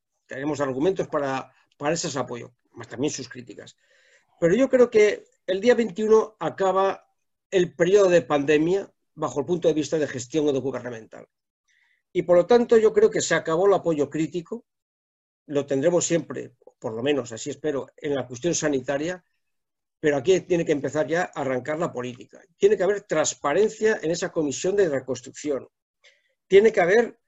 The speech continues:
que se ata-, ataquen los pro-, que aparezcan ya de nuevo los problemas de siempre, de Cataluña, los que están aparcados, el laicismo, la monarquía, otros nuevos,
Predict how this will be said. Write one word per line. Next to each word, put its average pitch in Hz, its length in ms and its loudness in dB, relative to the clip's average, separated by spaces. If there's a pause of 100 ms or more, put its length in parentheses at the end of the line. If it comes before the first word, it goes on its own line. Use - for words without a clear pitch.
(180)
que 170 120 -4
se 160 140 0
ata-, 147 480 -4
ataquen 214 640 -2
los 160 260 0
pro-, - 280 -14
que 160 100 -6
aparezcan 180 520 -2
ya 202 80 2
de 190 100 0
nuevo 208 200 4
los 170 160 2
problemas 175 340 -2
de 143 120 -4
siempre, 160 400 0
de 131 100 -2
Cataluña, 147 540 0
los 131 120 0
que 135 80 -14
están 190 200 -2
aparcados, 156 720 -2
el 131 100 -2
laicismo, 143 600 -2
la 139 100 0
monarquía, 135 600 -2 (220)
otros 214 420 2
nuevos, 214 420 4